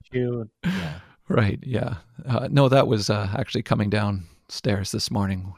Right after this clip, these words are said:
Speaker 2: Three kids were turned into stones and were rolling after me. <laughs> Um,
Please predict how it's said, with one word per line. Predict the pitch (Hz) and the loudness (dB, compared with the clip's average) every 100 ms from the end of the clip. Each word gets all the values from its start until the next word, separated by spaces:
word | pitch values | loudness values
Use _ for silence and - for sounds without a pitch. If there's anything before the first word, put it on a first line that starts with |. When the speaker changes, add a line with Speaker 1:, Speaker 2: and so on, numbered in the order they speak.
| _ | _
Speaker 2:
Three | - 117 98 | -2 -2 0
kids | 120 95 101 | 0 0 -4
were | 120 104 - - - - - _ _ | -4 -4 -6 -14 -20 -20 -20 _ _
turned | - 120 | 0 2
into | 104 101 104 | 4 4 4
stones | - - 110 110 101 | 4 6 6 4 2
and | 101 | 0
were | 98 | 0
rolling | 98 104 110 104 98 | 2 2 2 2 0
after | 110 - | -2 -4
me. | 107 - - - - - - | -4 -4 -4 -6 -8 -20 -18
<laughs> | - - - _ - | -20 -20 -20 _ 0
Um, | 110 101 98 | 2 2 0